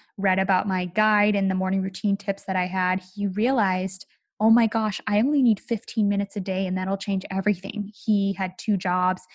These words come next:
He had two daughters that he had to take to school every morning. And he just felt like he was drowning. But he said that knowing he only needed to do fifteen minutes and it didn't require waking up at five A M, it didn't require hours of time, he felt hope. And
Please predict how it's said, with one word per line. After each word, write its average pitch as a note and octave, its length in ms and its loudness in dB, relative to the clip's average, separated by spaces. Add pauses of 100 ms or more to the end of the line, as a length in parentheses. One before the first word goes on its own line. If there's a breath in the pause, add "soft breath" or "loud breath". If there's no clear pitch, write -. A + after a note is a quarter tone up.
(200 loud breath)
He G#3 140 -2
had F#3+ 180 -2
two - 160 -4
daughters F#3 500 -2
that F#3+ 100 -4
he F#3 100 0
had F#3 100 0
to F#3 80 -8
take - 220 -12
to F#3 60 -20
school F3+ 360 -6
every F#3 180 -2
morning. F#3+ 380 0
And G3+ 100 -4
he G3 100 0
just - 220 -10
felt G#3 140 0
like G#3 140 0
he G#3 120 0
was G3 140 -2
drowning. F#3 600 0 (320 loud breath)
But G#3 100 0
he G#3+ 120 -2
said G3+ 400 -2
that F#3 280 0 (240)
knowing G#3 560 4
he G3 300 -6
only G#3+ 360 2
needed G#3 220 0
to - 140 -12
do G3+ 100 -2
fifteen G3+ 520 0
minutes G3 360 2
and G3 80 0
it F#3+ 80 0
didn't G#3 200 2
require G3 840 2 (140 loud breath)
waking G3+ 280 0
up G3 80 0
at G3 120 -2
five F#3+ 240 2
A G3+ 140 4
M, F#3+ 160 2
it F#3+ 60 -4
didn't G3 180 -6
require G3 720 -2 (260 loud breath)
hours G3 360 2
of F#3 120 -6
time, F3+ 420 0
he G3 520 -2
felt F#3+ 320 -6
hope. F#3 420 -6
And F3+ 320 -2